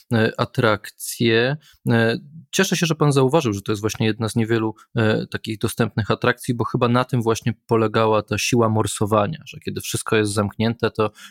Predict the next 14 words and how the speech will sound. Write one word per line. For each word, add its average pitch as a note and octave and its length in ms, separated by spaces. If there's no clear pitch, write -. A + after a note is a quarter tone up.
pozostawały G#2+ 640
wyłącznie G#2+ 440
jeziora, G#2+ 420
e, A2+ 120
i B2 140
rzeki. A2 500
E, A2 120
czy - 200
teraz, B2 440
jak - 140
jeszcze - 220
trochę C3 300
muzeów A2+ 460
się G#2 300